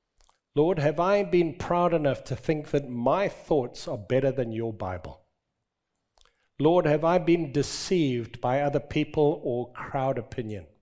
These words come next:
Jesus, I'm sorry. And today I choose to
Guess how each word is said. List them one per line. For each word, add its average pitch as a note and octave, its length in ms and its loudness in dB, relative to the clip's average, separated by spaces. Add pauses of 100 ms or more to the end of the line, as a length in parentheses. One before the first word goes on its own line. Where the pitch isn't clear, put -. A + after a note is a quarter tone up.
(800)
Jesus, C#3 420 -4
I'm A#2+ 180 -8
sorry. F#2+ 680 -10 (220)
And A#2 180 -10
today C#3 420 0
I D3 140 0
choose B2+ 960 -6 (960)
to C3+ 260 -4